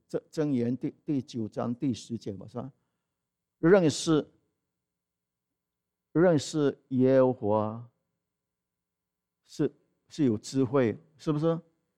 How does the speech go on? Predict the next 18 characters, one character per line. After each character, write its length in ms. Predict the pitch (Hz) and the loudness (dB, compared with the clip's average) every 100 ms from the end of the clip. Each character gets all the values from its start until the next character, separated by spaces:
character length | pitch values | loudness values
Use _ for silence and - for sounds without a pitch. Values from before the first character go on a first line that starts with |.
| _ _ _ _ _ _ _ _ _ _ _ _ _ 113 | _ _ _ _ _ _ _ _ _ _ _ _ _ -10
哎 60 | |
呀， 180 | 120 123 139 _ _ _ _ _ | -10 -10 -16 _ _ _ _ _
敬 220 | - 262 | 4 8
畏 220 | 254 247 175 | 10 10 10
耶 160 | 170 - | 8 8
和 200 | 185 170 | 6 6
华， 300 | 120 131 135 - - - - | 6 2 0 -2 -14 -8 -4
<laughs> 440 | - - - - - | -4 -4 -8 -20 -6
敬 240 | 285 285 | 2 8
畏 180 | 277 247 | 10 12
耶 340 | 175 196 220 226 | 12 10 10 8
和 100 | 190 | 8
华 260 | 147 160 | 6 6
的 320 | 165 165 - _ _ _ _ _ _ _ _ _ _ _ _ _ _ _ | 6 2 0 _ _ _ _ _ _ _ _ _ _ _ _ _ _ _
是 180 | - 175 | -4 0
有 80 | 127 | 0
智 220 | - 135 | -2 -4
慧。 180 | 127 | -2